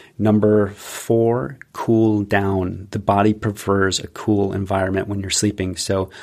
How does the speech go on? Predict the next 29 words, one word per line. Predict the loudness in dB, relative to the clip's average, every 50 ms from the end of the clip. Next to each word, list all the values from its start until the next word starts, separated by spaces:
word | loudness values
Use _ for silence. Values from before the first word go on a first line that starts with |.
| -16 -4 -2
lower | 2 4 6 6 6 6
that | 4 2 2 2
thermostat, | 2 2 2 2 2 0 0 0 0 0 -2
set | 0 2 2 2 2
it | 0 -2 -4 -4
to | -2 0 2 2 0 0
drop | -2 -2 -2 0 0 0 0
the | -2 -4
temperature | -2 -2 -4 -4 -6 -4 0 0 0 0 -2
way | -2 -2 0 0
down | 2 2 2 0
before | 0 -2 -2 -4 -4
bed. | -2 0 2 2 2 0 -2 -6 -12 -18 -20 -20 -20 -20 -20 _ _ _ 2
Another | 2 4 4 4 4 4 4 2 -2 -10 _
cool, | -10 -2 2 2 2 2
easy | 4 2 2 4 4
way | 4 4 4
of | 4 2 2
doing | 2 2 4 4
it | 2 0 -2 -2
is | -4 -2 -2 -2 -4 -6
to | -10 -12
take | -10 -6 -6 -4 -4 -6
a |
hot | -10 -6 -2 0 0 0 0
shower | -2 -2 0 0 2 2 2 2 0 -2
right | -4 -4 -2 -2 -2 -2 -4
before | -6 -10 -8 -4 -4 -4 -4
bed. | 0 0 2 2 2 2 0